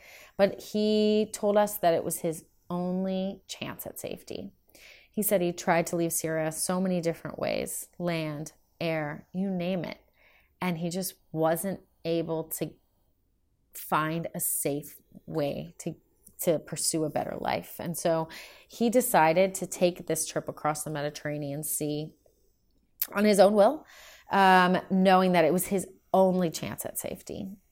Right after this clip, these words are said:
Um, and Amar is a father, and his wife and, um, child are still back in Syria, and his goal is to get them, um, out of Syria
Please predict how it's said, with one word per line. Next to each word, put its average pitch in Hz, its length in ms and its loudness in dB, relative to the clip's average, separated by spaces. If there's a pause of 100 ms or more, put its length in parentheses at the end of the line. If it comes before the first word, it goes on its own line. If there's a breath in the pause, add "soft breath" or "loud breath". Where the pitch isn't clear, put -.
(280)
Um, 175 440 0
and 170 360 2
Amar 185 840 4 (360 loud breath)
is 180 520 4
a 180 80 -6
father, 190 680 -2
and 165 260 -2
his 160 240 -6 (300)
wife 247 540 4
and, 160 580 -4 (320 loud breath)
um, 170 240 -4
child 190 340 2
are 170 60 0
still 180 260 -2
back 175 220 0
in 165 80 -6
Syria, 147 400 -4
and 156 140 -6
his 160 100 -10
goal 160 280 -2
is 156 160 -4
to - 120 -6 (160)
get - 280 -4
them, 147 340 -6 (280 loud breath)
um, 151 200 -6 (180)
out 185 320 -4
of 160 100 -6
Syria - 640 -10